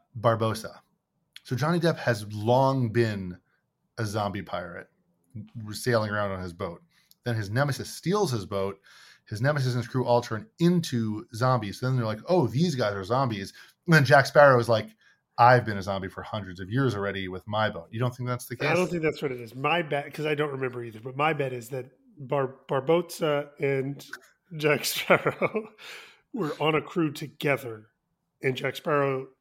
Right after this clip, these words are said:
Speaker 2: double-crossed them and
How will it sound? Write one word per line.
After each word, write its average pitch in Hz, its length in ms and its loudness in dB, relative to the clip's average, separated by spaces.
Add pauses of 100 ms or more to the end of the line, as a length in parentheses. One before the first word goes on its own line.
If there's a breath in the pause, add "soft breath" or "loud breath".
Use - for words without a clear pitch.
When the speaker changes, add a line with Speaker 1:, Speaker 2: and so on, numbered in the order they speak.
(200)
Speaker 2:
double-crossed 147 840 0
them 123 340 -6 (1800)
and 127 540 0